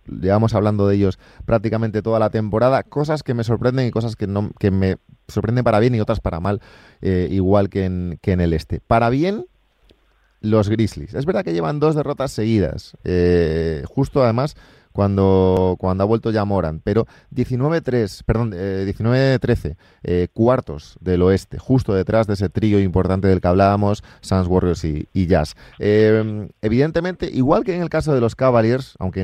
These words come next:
para mí no tan sorprendente, porque Memphis ya era un buen equipo, eh, se están aprovechando, entre comillas, de lo mal o de lo que les está costando a Nuggets, Clippers, eh, y Lakers especialmente,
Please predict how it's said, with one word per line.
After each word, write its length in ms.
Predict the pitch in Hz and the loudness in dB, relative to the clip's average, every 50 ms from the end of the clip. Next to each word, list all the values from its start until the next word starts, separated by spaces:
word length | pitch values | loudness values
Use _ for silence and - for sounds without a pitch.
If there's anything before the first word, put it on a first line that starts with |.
| 95 92 | -6 -4
para 200 | - 90 87 92 | -4 -2 -2 0
mí 100 | 107 113 | 0 0
no 160 | 104 107 113 | 2 2 0
tan 260 | - - 104 101 95 87 | 0 0 -2 -2 -2 -2
sorprendente, 680 | 98 92 85 90 87 85 87 92 110 127 123 117 101 | -4 -4 -2 -2 -2 -2 0 0 0 0 0 0 -2
porque 180 | 87 87 - 82 | -2 -2 -4 -2
Memphis 300 | 87 92 87 95 80 87 | -4 -4 -4 -4 -2 0
ya 100 | 92 90 | 2 2
era 140 | 90 85 | 2 2
un 80 | 85 85 | 0 0
buen 160 | 87 85 85 | 0 0 0
equipo, 400 | 80 78 92 95 78 101 113 - - - - - - - - | -2 0 -2 0 2 2 0 0 -4 -14 -20 -20 -14 -4 0
eh, 240 | 92 95 95 95 - | 2 2 2 2 0
se 140 | - - 104 | -2 -4 -4
están 180 | - 123 127 | -4 -2 -2
aprovechando, 560 | 143 147 147 135 120 113 104 - 131 127 135 | -2 0 0 0 0 0 0 0 0 2 2
entre 220 | 131 123 113 110 87 | 0 0 0 -2 0
comillas, 520 | 101 98 107 120 113 113 117 139 147 - - - - _ _ _ - | 0 0 0 0 2 2 2 0 0 -4 -12 -20 -20 _ _ _ -16
de 220 | - - 104 98 | -6 -2 0 2
lo 880 | 95 95 95 92 95 92 92 92 92 92 92 92 92 92 90 90 90 87 87 71 | 2 4 4 6 6 6 6 6 6 6 6 6 4 4 4 2 0 -2 -4 -8
mal 380 | 73 87 95 101 107 120 120 - | -6 -4 -2 0 0 0 2 2
o 80 | 107 | 2
de 100 | 104 101 | 2 2
lo 220 | 98 98 98 92 - _ _ | 2 0 0 -2 -4 _ _
que 100 | - 101 | -8 -6
les 220 | 95 95 90 - - | -4 -4 -6 -4 -6
está 240 | 92 - - 117 117 | -8 -4 -4 -4 0
costando 680 | - 127 117 - - 113 120 120 123 123 131 139 - - - - | 0 -2 -2 -2 -4 -4 -4 -2 -2 -2 -2 -2 -4 -8 -10 -6
a 180 | 87 92 92 95 | -4 -2 -2 -2
Nuggets, 460 | 98 107 110 110 110 117 104 - - | 0 0 0 0 0 0 -2 -4 -6
Clippers, 460 | - 107 110 104 110 110 113 - - - - - - - _ - | -4 -2 0 2 2 2 0 0 -4 -16 -20 -20 -20 -20 _ -4
eh, 320 | - 92 92 90 90 87 - | -2 2 2 4 2 2 0
y 120 | - 107 | 0 0
Lakers 340 | 101 113 117 - 95 92 95 | 2 2 2 2 -2 -6 -6
especialmente, 720 | 92 - 95 87 101 104 104 104 107 107 104 - 117 127 | -6 -4 -4 -2 0 0 2 2 2 0 2 0 -2 -4